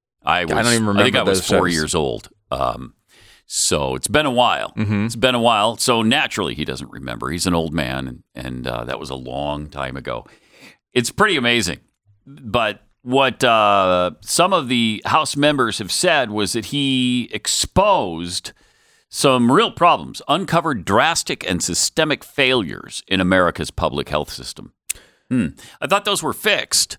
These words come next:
Speaker 1: under Obamacare. So how'd that happen? That's weird.
Speaker 2: And it has,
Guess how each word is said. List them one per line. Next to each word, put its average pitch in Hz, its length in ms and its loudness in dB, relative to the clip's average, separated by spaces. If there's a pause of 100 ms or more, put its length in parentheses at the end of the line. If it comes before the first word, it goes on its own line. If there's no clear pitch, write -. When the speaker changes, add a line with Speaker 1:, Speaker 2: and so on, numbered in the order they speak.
(160)
Speaker 1:
under 131 200 4
Obamacare. 117 720 0 (180)
So - 260 0
how'd 165 220 2
that 139 200 2
happen? 53 420 -8 (280)
That's 104 320 -4
weird. 55 280 -6
Speaker 2:
And 208 100 4
it 208 60 2
has, 269 280 2